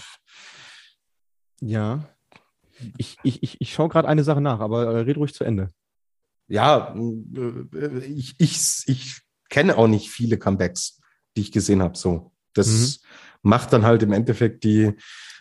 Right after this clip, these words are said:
Speaker 2: Möglichkeit und die Chance, dass es erfolgreich ist,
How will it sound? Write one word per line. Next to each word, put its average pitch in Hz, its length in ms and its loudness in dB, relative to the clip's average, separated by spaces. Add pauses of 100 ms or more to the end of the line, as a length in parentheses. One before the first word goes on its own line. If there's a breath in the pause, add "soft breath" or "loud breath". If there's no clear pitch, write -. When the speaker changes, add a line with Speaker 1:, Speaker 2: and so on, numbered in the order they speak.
(180)
Speaker 2:
Möglichkeit 127 800 6
und 113 100 4
die 113 60 0
Chance, 131 400 4
dass 117 160 4
es 110 140 -6
erfolgreich 113 720 2
ist, - 380 -6